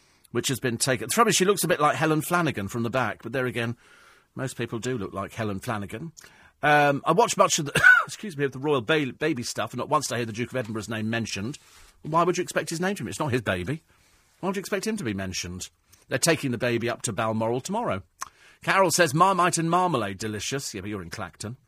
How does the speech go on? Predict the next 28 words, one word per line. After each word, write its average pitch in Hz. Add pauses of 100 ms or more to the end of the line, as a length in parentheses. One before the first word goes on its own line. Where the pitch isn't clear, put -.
(440)
Um, 113 (800)
I -
love 107
the 101
<laughs> 92
idea -
of 110
Marmite 120
and 117
marmalade. 110
I 107
don't 117
think 113
so. 85 (400)
And 165
Davina 220
McCall 190
is -
set -
to, 156
uh, 143
waltz 185
back 143
onto 117
Saturday 139
night 110
prime 139
time 127